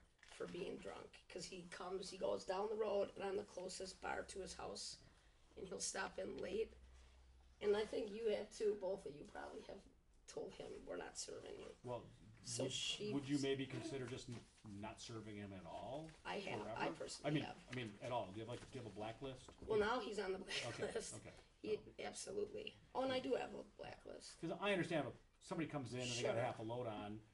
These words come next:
Speaker 2: you can't, it's hard, it's difficult, it, it can be difficult
Speaker 1: After the
Speaker 2: to tell,
Speaker 1: first one,
Speaker 2: you know,
Speaker 1: you can
Speaker 2: and it,
Speaker 1: usually tell,
Speaker 2: and I guess my
Speaker 1: but
Speaker 2: question from, you know, my question is, when, when patrons are in there for six or eight hours drinking,
Speaker 1: They weren't in there, I don't think.
Speaker 2: it, it,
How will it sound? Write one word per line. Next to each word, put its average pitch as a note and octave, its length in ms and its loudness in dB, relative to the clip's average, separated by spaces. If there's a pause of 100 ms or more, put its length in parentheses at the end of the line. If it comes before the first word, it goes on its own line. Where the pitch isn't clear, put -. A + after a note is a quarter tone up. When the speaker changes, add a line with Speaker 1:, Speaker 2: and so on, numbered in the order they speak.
(540)
Speaker 2:
you B2 160 -4
can't, D3 240 -2 (220)
it's C3+ 100 -8
hard, A#2+ 280 -2
it's B2+ 100 -8
difficult, - 340 -8
it, A#2+ 60 -10 (220)
it D3 160 -6
can F3+ 240 4
be C3 80 2
difficult C#4 180 8
Speaker 1:
After C#4 160 4
the A3+ 100 6
Speaker 2:
to - 60 -2
tell, A3 100 4
Speaker 1:
first - 180 0
one, F#3 280 6
Speaker 2:
you C#3 80 0
know, B2+ 80 2
Speaker 1:
you G2+ 80 -2
can G3+ 140 4
Speaker 2:
and G3 80 8
it, - 140 8
Speaker 1:
usually F3+ 220 0
tell, - 380 -6
Speaker 2:
and D3 140 4
I D3 60 6
guess D3+ 200 4
my C#3+ 120 4
Speaker 1:
but - 80 -6
Speaker 2:
question C#3+ 300 2
from, B2 200 -4 (220)
you C3+ 80 -4
know, A2+ 80 -2 (200)
my B2+ 120 0
question A#2+ 360 -4
is, G2 60 -6
when, A#2 180 -4
when D3 120 -4
patrons D#3+ 380 0
are A#2 100 -4
in A2+ 80 0
there A2 120 -2
for G#2 180 -12
six - 380 -8
or G#2 100 -6
eight G2 100 -8
hours G#2 340 -6
drinking, F#2+ 320 -12 (720)
Speaker 1:
They - 140 6
weren't - 260 4
in - 80 4
there, - 100 0 (300)
I - 60 -6
don't - 100 -4
think. - 340 -6
Speaker 2:
it, F2 120 -4 (100)
it, C3+ 80 -8